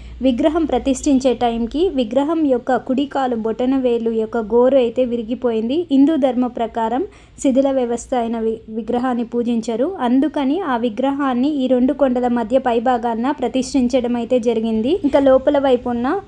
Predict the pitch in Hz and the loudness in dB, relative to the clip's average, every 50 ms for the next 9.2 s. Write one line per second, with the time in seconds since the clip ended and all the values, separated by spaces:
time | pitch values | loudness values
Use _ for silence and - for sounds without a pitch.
0 | - - - - 269 262 247 254 262 277 294 285 269 247 247 233 - 269 294 349 | -14 -20 -6 -2 0 2 2 4 4 4 4 4 4 2 0 0 0 0 0 0
1 | 349 277 262 254 254 269 277 269 - - - - - - _ - - - - 262 | -2 -2 -2 0 0 0 -2 -2 -4 -8 -16 -20 -20 -20 _ -20 -20 -8 -2 -2
2 | 254 240 262 262 - - 269 254 247 240 254 262 302 359 403 415 - - - - | 0 2 2 2 0 0 -2 -4 -2 -2 -2 -4 -4 -6 -8 -10 -16 -20 -20 -20
3 | - - - - - - - - - - - - - - 294 262 262 254 277 269 | -20 -20 -20 -20 -20 -20 -20 -20 -20 -20 -20 -20 0 2 4 4 4 4 2 2
4 | 254 254 233 - 254 240 214 247 262 294 381 - - - - - - - 269 269 | 2 0 -2 -2 -4 -6 -4 -4 -4 -4 -4 -8 -12 -20 -20 -20 -14 -8 -8 -2
5 | - 302 269 247 240 262 339 392 - _ _ - _ 254 247 247 247 277 269 320 | 0 2 2 2 0 -2 -4 -6 -8 _ _ -14 _ 0 0 2 2 2 0 0
6 | 302 - 330 311 294 269 240 220 202 240 247 233 262 254 247 247 254 240 226 277 | -2 -2 0 0 0 0 0 -2 -2 -4 -2 -2 0 -2 0 -2 -2 0 0 0
7 | 285 254 269 226 - 247 233 - - - - 254 240 226 254 240 233 233 226 233 | 0 0 -2 -4 -2 -4 -6 -6 -8 -8 -4 -4 -2 -2 -2 -4 -4 -4 -4 -6
8 | 233 - 247 254 247 254 - 262 277 349 440 440 - _ - 254 247 - 285 247 | -4 0 0 0 0 2 0 -2 0 0 -4 -8 -12 _ -8 -8 -4 -2 -2 0
9 | 233 254 311 | 0 -2 -4